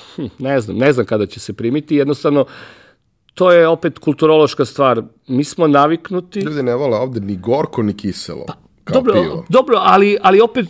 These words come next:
Speaker 1: na gorko se i naviknu, mislim, i ovi, e, elovi ovoga zahmeljena, konkretno američki stilovi koji imaju dosta hmelja su, e, za neke ljude poprilično gorki, ali, e, sour piva su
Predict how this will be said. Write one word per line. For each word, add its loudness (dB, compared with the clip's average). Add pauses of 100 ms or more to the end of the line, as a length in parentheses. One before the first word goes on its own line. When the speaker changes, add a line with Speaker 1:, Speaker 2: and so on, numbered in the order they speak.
Speaker 1:
na 0
gorko 0
se -4
i 2
naviknu, 0
mislim, -8
i -2
ovi, 0
e, 0
elovi 0
ovoga 0
zahmeljena, 0
konkretno -6
američki -4
stilovi -4
koji -6
imaju -4
dosta -6
hmelja -6
su, -8 (440)
e, -2 (120)
za 2
neke -2
ljude 0
poprilično -2
gorki, 0 (540)
ali, 2
e, -8 (440)
sour -2
piva 0
su -4